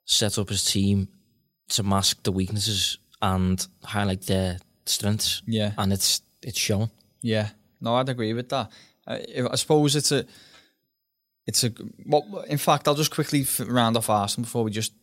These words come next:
Speaker 2: continue that point with that, um, Ancelotti. I think overall it was a, it was a more competitive game. It was nice to see Everton go to one of the traditional big six and have a competitive game, but it still felt like they were just a little bit short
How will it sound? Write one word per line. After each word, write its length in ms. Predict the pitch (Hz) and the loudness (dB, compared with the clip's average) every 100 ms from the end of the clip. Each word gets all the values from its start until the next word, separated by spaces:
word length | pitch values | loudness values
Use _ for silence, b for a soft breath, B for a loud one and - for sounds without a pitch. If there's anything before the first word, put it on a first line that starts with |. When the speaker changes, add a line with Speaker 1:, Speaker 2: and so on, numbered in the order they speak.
| - | -20
Speaker 2:
continue 400 | - 113 113 110 | -4 -2 0 0
that 100 | 107 | -2
point 180 | 107 104 | -6 -10
with 100 | 95 | -6
that, 220 | 107 95 - | -4 -4 -4
um, 380 | 107 101 98 98 | -4 -4 -4 -6
Ancelotti. 580 | 107 - 101 101 120 113 | -8 -6 -6 -4 -4 -6
I 240 | - - | -10 -8
think 140 | 143 156 | 2 4
overall 500 | 156 151 117 123 127 | 4 6 8 8 6
it 80 | |
was 160 | 131 123 | 4 4
a, 260 | 127 120 - - _ - | 6 4 0 -12 _ -6
it 120 | 127 | -4
was 120 | 123 127 | 0 2
a 20 | |
more 260 | 123 123 | 6 6
competitive 640 | 123 120 - 113 - 127 117 | 4 0 2 2 2 0 2
game. 280 | 123 123 113 | 4 4 2
It 60 | |
was 120 | 107 | 0
nice 220 | 117 113 - | 0 0 0
to 80 | |
see 160 | - 117 | 0 0
Everton 240 | 101 92 | -2 -2
go 160 | 107 104 | -2 -2
to 100 | 110 | 0
one 160 | 113 110 | 0 2
of 60 | |
the 240 | 104 - 101 | 0 -4 -8
traditional 500 | - 110 101 117 104 | -6 -2 -2 -2 -2
big 240 | 104 98 | -4 -2
six 380 | - 104 - 113 | -2 -2 -2 2
and 80 | 110 | 2
have 120 | 107 | 2
a 60 | |
competitive 540 | 107 117 107 - 113 104 | -2 -4 -2 -4 -6 -6
game, 420 | 98 95 104 104 B B B B B | -6 -4 -4 -6 B B B B B
but 140 | - | 0
it 140 | - - | 2 2
still 260 | - 113 | 4 2
felt 320 | 104 117 107 92 | 2 2 2 4
like 380 | 101 98 - B B B B _ | 2 0 -8 B B B B _
they 100 | - | -4
were 80 | 101 | -2
just 200 | 104 - | 0 -2
a 40 | 110 | -4
little 160 | - | -4
bit 140 | 104 - | -6 -4
short 580 | - 92 92 107 - | -2 -2 -2 -4 -8